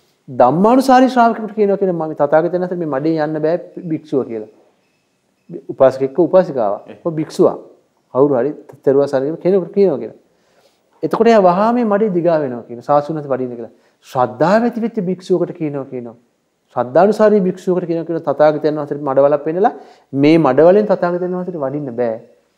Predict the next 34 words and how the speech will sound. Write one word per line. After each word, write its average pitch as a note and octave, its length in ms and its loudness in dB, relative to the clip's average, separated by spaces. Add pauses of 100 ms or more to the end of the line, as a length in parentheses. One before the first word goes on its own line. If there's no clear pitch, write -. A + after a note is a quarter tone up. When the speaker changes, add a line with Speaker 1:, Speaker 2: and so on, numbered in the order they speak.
(160)
Speaker 2:
එහෙමයි. F#2 360 -20 (200)
Speaker 1:
මේ D3 260 -4
ඒ D3+ 180 2
දණ්ඩක් D#3+ 320 -4
වගේ F3 240 -4 (140)
එයා C#3+ 220 -2
Speaker 2:
සාසන - 220 -10
Speaker 1:
වහා D3 600 4
මේ G3 160 4
දණ්ඩක් F#3 360 0
වගේ F3+ 180 -4
තෙරලා F#3 240 -2
තථාගතයන් F3 360 0
වහන්සේ F3 200 -2
වඩින්න D#3 200 -2
සලත්. B2 220 -10 (500)
එහෙනම් C#3 160 -2
පින්වත් C3+ 380 -4
භික්ෂුව C3+ 300 -10
මම C3 220 0
එදා D3 320 4
ඔබට C#3+ 360 2
එක - 200 -10
වේලක් G3 420 6
වළඳන්න E3+ 420 -4
කිව්වාම A2 480 -6 (1080)
එක A#2+ 260 -12
වේලක් D#3+ 360 0
වළඳන්න C#3+ 340 -2
කිව්වම C#3+ 260 -6
ඒක C3+ 200 -4
බෑ B2+ 240 0
කියලා C3 220 -6
කිව්වේ C3 240 -8